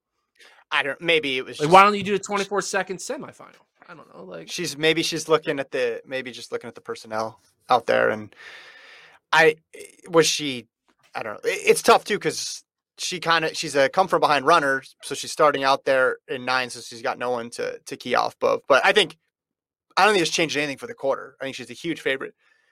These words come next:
Speaker 1: for the
Speaker 2: No.
Speaker 1: quarter. Her first two hundred in the quarter is gonna be faster than this two hundred.
Speaker 2: Yeah.
Speaker 1: She's gonna go out way, she'll go out way faster than,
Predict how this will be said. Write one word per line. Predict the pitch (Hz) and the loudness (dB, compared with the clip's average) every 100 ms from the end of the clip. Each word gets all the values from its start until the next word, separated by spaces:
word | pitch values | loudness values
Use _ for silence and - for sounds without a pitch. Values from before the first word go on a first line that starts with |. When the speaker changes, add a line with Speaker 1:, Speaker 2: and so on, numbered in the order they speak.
| _ - | _ -12
Speaker 1:
for | 127 | -6
the | |
Speaker 2:
No. | 143 | 0
Speaker 1:
quarter. | 139 113 98 - _ _ _ _ _ _ _ _ _ _ _ - | 0 0 -2 -12 _ _ _ _ _ _ _ _ _ _ _ 4
Her | 220 | 4
first | 233 208 226 - | 6 4 4 2
two | - 202 | -2 0
hundred | 151 165 202 202 | 2 4 2 2
in | - 156 143 | -2 -6 -4
the | |
quarter | 131 143 156 190 | -4 2 2 4
is | 190 151 | 0 -2
gonna | 127 147 | -4 -4
be | 135 127 | -4 -8
faster | - 143 135 - 127 120 | 0 2 2 -2 -6 -4
than | 117 113 | -6 -6
this | - - | -10 -12
two | 127 113 | -12 -12
hundred. | 110 110 _ _ _ _ _ _ _ _ _ _ _ _ _ _ - | -14 -18 _ _ _ _ _ _ _ _ _ _ _ _ _ _ -10
Speaker 2:
Yeah. | 135 - _ - | -10 -10 _ -14
Speaker 1:
She's | - 131 | -8 -2
gonna | 139 | 2
go | 139 | 2
out | 101 | 2
way, | 104 131 - | 2 0 0
she'll | 135 | -2
go | 127 127 | 4 6
out | 120 | 6
way | 127 127 | 4 2
faster | 120 117 - | 0 -2 -6
than, | 113 113 107 | -10 -12 -16